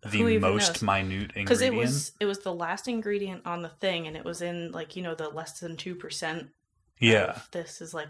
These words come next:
Speaker 2: a bunch of this stuff, so that, like, just why? Why even bother? 'Cause
Speaker 1: Yeah.
Speaker 2: there's definitely other English muffins that don't have whey in them. So, uh, any, any new vegans out there, <laughs> don't eat Thomas's English muffins.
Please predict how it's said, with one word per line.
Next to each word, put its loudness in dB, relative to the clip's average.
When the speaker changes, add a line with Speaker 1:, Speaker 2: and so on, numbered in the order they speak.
Speaker 2:
a -6
bunch -8
of -8
this -8
stuff, -8
so -8
that, -8
like, -8
just -12
why? -4
Why 0
even -6
bother? -4
'Cause -8
Speaker 1:
Yeah. 4
Speaker 2:
there's -2
definitely -6
other -4
English -6
muffins -12
that -16
don't -10
have -10
whey -12
in -16
them. -12
So, -2
uh, -4
any, -4
any -4
new -8
vegans -8
out -8
there, -4
<laughs> -6
don't -4
eat -8
Thomas's -4
English -4
muffins. -6